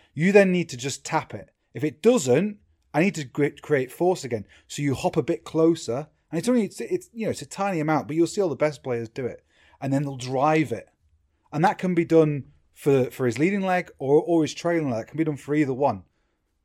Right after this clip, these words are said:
but you've also gotta have the space to then lift that leg up when it comes up to follow it down. It, wh-, when you see it done, you'll be like, "Oh, why, why did the guy hop?" And so he can generate the force again. You know, it's, it gives him, so what, what, what,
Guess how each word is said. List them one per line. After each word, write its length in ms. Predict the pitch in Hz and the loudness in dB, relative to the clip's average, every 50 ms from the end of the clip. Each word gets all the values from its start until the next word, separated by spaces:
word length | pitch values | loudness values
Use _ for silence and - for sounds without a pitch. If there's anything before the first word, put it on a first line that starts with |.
| _ _ _ - | _ _ _ -6
but 220 | 135 135 - _ _ _ _ _ _ _ | -6 -6 -6 _ _ _ _ _ _ _
you've 160 | 185 160 147 | -4 2 4
also 200 | 180 180 - 170 156 | 4 4 4 4 6
gotta 100 | 165 156 | 6 6
have 80 | 139 | 6
the 60 | 139 131 | 4 0
space 300 | - - 170 160 147 - | 0 2 2 2 2 2
to 80 | - | -2
then 160 | 127 131 127 131 | -4 -2 -2 0
lift 240 | 135 147 135 - | -2 -2 -2 -2
that 140 | - 135 107 120 | -4 -4 -4 -4
leg 180 | 131 131 123 | -4 -2 0
up 280 | 139 131 127 - - - - - - _ - | 0 0 0 -2 -8 -16 -20 -20 -20 _ -10
when 120 | 139 135 | -8 -8
it 100 | 127 - | -8 -8
comes 320 | - - 156 147 135 123 113 | -6 -6 -6 -6 -4 -4 -4
up 240 | 113 101 - - _ | -4 -6 -8 -12 _
to 200 | - 127 117 110 - _ _ _ _ _ _ _ _ _ _ _ _ _ | -8 -6 -6 -6 -8 _ _ _ _ _ _ _ _ _ _ _ _ _
follow 200 | - 131 120 120 | -6 -4 -4 -4
it 80 | 123 117 | -4 -4
down. 180 | 135 131 131 143 | -4 -2 -2 -2
It, 220 | 185 202 - _ _ _ _ _ _ _ _ - _ _ _ _ _ - | -4 -6 -10 _ _ _ _ _ _ _ _ -20 _ _ _ _ _ -2
wh-, 180 | 175 - - _ _ _ _ _ _ _ _ - | -2 -2 -2 _ _ _ _ _ _ _ _ 4
when 120 | 185 190 | 6 6
you 60 | 196 175 | 6 6
see 120 | - 240 | 6 4
it 40 | 226 | 6
done, 140 | 190 190 170 | 6 4 4
you'll 60 | 143 | 4
be 60 | 143 | 4
like, 100 | 135 139 | 4 6
"Oh, 80 | 160 165 | 6 6
why, 140 | 151 160 | 6 6
why 180 | 156 147 156 156 | 6 6 4 4
did 100 | 151 135 | 4 2
the 80 | 127 131 | 0 -2
guy 160 | 120 127 120 107 | -2 0 -2 0
hop?" 280 | 107 160 151 - - | 0 0 0 0 -2
And 100 | 120 123 | -6 -12
so 140 | - - 139 | -10 -8 -8
he 40 | 120 | -8
can 140 | 127 120 113 | -6 -6 -2
generate 360 | 117 143 127 127 120 120 120 | 0 0 2 2 0 -2 -4
the 60 | 123 | -8
force 340 | - - 147 147 147 - - | -8 -6 -4 -4 -4 -4 -8
again. 300 | 120 95 101 87 92 101 110 | -12 -12 -12 -14 -16 -16 -18
You 60 | 113 | -18
know, 100 | 110 110 | -18 -18
it's, 240 | 101 - - - - _ _ _ _ _ _ _ _ _ _ _ _ _ _ | -20 -20 -20 -20 -20 _ _ _ _ _ _ _ _ _ _ _ _ _ _
it 140 | - 123 117 | -14 -14 -2
gives 220 | - 143 139 127 131 | 0 0 0 2 2
him, 260 | 139 131 127 123 117 - _ _ _ _ | 0 0 0 -4 -6 -10 _ _ _ _
so 480 | - - 160 147 147 147 139 127 - _ _ _ _ _ _ _ _ _ _ _ _ _ _ _ _ _ _ | 2 4 6 8 8 6 4 0 -8 _ _ _ _ _ _ _ _ _ _ _ _ _ _ _ _ _ _
what, 240 | 156 160 170 - 139 | 2 2 2 2 -2
what, 400 | 151 156 165 143 - - - - | -2 0 0 0 -2 -4 -10 -4
what, 280 | 147 160 156 - - | -2 -2 -2 -2 -4